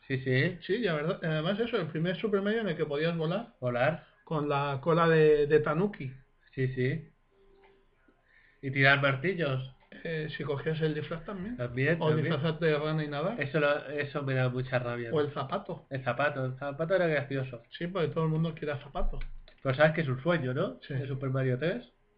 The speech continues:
Speaker 2: Eh, no, no es un sueño, es una obra, es una obra de teatro.
Speaker 1: Ah, vale.
Speaker 2: El sueño es el Super Mario Bros.
Speaker 1: Es
Speaker 2: dos.
Speaker 1: dos, vale. Vale, vale.
Speaker 2: Hala, sigue tú.
Speaker 1: Sigue yo.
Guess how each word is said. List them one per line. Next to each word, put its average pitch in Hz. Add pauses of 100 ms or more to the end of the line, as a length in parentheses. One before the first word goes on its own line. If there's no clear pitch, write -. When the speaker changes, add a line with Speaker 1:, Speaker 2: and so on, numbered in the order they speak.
(200)
Speaker 2:
Eh, 139
no, 147
no 143
es 147
un 175
sueño, 139
es 127
una 165
obra, 160
es 160
una 165
obra 180
de 165
teatro. 127
Speaker 1:
Ah, 127
vale. 117
Speaker 2:
El 143
sueño 196
es 202
el 160
Super 147
Mario 151
Bros. 143
Speaker 1:
Es 131
Speaker 2:
dos. 135
Speaker 1:
dos, 123
vale. 117 (400)
Vale, 104
vale. 104
Speaker 2:
Hala, 143
sigue 165
tú. - (340)
Speaker 1:
Sigue 160
yo. 131